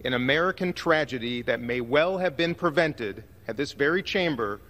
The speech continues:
been filled with more voices like Ilhan Omar's. Now, don't get me wrong.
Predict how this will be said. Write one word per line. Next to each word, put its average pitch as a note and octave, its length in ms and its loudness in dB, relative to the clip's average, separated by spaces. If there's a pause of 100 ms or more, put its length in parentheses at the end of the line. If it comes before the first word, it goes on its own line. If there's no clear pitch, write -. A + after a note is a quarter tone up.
(240)
been C3 140 -2
filled D#3 340 4
with C3 140 -2
more C#3+ 240 4
voices B2 760 -2
like B2+ 200 2
Ilhan B2+ 360 2
Omar's. C3 600 0 (880)
Now, D3+ 100 4
don't G3+ 180 4
get G#3 140 2
me G#3 80 0
wrong. G3 460 0